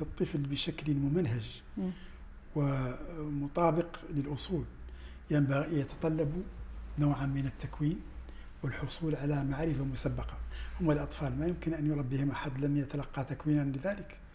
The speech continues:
Speaker 1: يعني في المدارس ما قب-، في ما ق-، في دور الأطفال
Speaker 2: مم.
Speaker 1: هناك مربيات يتلقين تكوينًا وتعليمًا خاصًا لتربية الأطفال،
Speaker 2: مم.
Speaker 1: ويعلموا، يعلمن كيف يخاطبن الأطفال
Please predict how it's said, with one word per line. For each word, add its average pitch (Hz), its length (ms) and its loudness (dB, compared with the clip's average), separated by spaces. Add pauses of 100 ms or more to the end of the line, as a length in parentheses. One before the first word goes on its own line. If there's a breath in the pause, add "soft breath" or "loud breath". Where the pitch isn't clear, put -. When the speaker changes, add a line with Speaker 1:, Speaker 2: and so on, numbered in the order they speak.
(520 loud breath)
Speaker 1:
يعني 151 300 10
في 147 380 6
المدارس 147 640 4
ما 160 80 6
قب-، 147 280 0
في 151 140 2
ما 170 120 6
ق-، 160 280 4
في 143 380 4 (340 loud breath)
دور 170 240 12
الأطفال 131 400 0 (320)
Speaker 2:
مم. 185 200 0
Speaker 1:
هناك 160 300 8
مربيات 160 720 2
يتلقين 170 680 0
تكوينًا 180 460 2 (1000 loud breath)
وتعليمًا 165 560 6
خاصًا 202 540 4
لتربية 160 580 2
الأطفال، - 360 -2 (240)
Speaker 2:
مم. 185 60 2 (340 loud breath)
Speaker 1:
ويعلموا، 143 880 8
يعلمن 151 580 8
كيف 196 340 8
يخاطبن 175 640 8
الأطفال 156 380 2